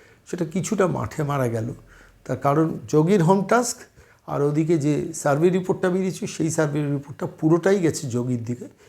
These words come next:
এখন বিজেপিকে রিথিঙ্ক করতে হবে যে কেন আমরা হারলাম, কী কী ফ্যাক্টরসের জন্য হারলাম, সেই ফ্যাক্টর রেকটিফিকেশনের জন্য যোগীর পাশে কী কীভাবে দাঁড়ানো যায়, সেই ক্যালকুলেশনগুলো হবে। তবে তার আগে বিজেপির, আহ, সর্বভারতীয় সভাপতি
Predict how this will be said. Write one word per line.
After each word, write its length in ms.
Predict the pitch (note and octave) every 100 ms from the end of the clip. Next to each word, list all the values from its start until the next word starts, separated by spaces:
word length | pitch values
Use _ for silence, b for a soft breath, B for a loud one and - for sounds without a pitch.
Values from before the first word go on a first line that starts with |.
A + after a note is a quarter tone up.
| b b -
এখন 180 | E3+
বিজেপিকে 500 | D3+ E3 G#3 A3 G#3
রিথিঙ্ক 420 | E3 E3+ - F3+ D#3+
করতে 300 | D#3 - D3+
হবে 140 | E3
যে 120 | E3
কেন 280 | D#3+ C#3 D#3+
আমরা 220 | D#3 D#3
হারলাম, 400 | B2 B2+ C3 C3+
কী 180 | A2+ D#3
কী 120 | E3
ফ্যাক্টরসের 560 | F3+ D3+ D#3 D3+ B2 C3 C3
জন্য 160 | B2+
হারলাম, 340 | B2 A#2+ D3 D#3 B B B
সেই 240 | - F#3+ F3+
ফ্যাক্টর 340 | F3+ F3+ F3+
রেকটিফিকেশনের 800 | D3+ D3 D3 C#3 - - C3+ A#2
জন্য 400 | C3 C3 E3 A#2+
যোগীর 360 | C#3+ D3+ E3
পাশে 280 | D#3+ D#3+ D#3+
কী 200 | D#3 F3+
কীভাবে 460 | D#3+ G3+ D3+ D3+ D3+
দাঁড়ানো 400 | C3+ B2 B2 A#2
যায়, 160 | A2+ - b b b b
সেই 220 | - G3+
ক্যালকুলেশনগুলো 800 | F#3 D3+ A2 C3 B2 C3+ A#2+ A#2+
হবে। 240 | G2 C#3 G#3+
তবে 220 | D3+ C3+
তার 220 | C#3+ C#3+
আগে 160 | D3+ C#3
বিজেপির, 400 | C3+ C3+ C#3+ B2
আহ, 640 | - - _ _ C#3+ C3+
সর্বভারতীয় 600 | A#2+ D3 C3 C3+ C#3 D#3 C3
সভাপতি 720 | - C3 C3+ C3+ - C3